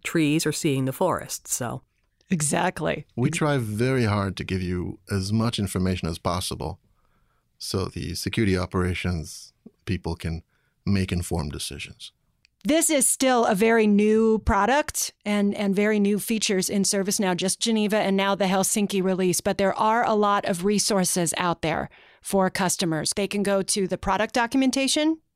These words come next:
Speaker 2: They can go out to the ServiceNow community. There is a security community area where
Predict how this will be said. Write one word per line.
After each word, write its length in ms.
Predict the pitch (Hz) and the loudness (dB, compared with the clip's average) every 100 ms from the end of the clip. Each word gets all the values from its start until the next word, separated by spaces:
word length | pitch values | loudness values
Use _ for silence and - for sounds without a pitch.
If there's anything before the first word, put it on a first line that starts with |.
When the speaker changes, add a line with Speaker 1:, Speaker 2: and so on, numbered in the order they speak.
| - | -2
Speaker 2:
They 160 | 208 202 | 0 2
can 220 | 226 202 | 2 2
go 320 | 208 202 208 - | 4 4 2 0
out 340 | 214 208 - | 0 0 0
to 320 | - 233 214 | 0 2 2
the 100 | 202 | 2
ServiceNow 580 | 185 226 196 208 214 190 | 0 0 0 0 0 -2
community. 540 | - 202 208 233 254 | 0 2 4 2 2
There 140 | 214 208 | 2 2
is 180 | 208 214 | 2 2
a 200 | 196 185 | 2 0
security 880 | - 208 - 220 214 214 214 214 - - | -2 -2 0 2 2 2 2 0 -4 -2
community 560 | 214 214 226 196 190 | 2 2 2 2 0
area 560 | 208 208 208 170 156 - | 2 2 2 0 -2 -6
where 480 | 202 202 196 196 190 | -2 0 2 2 0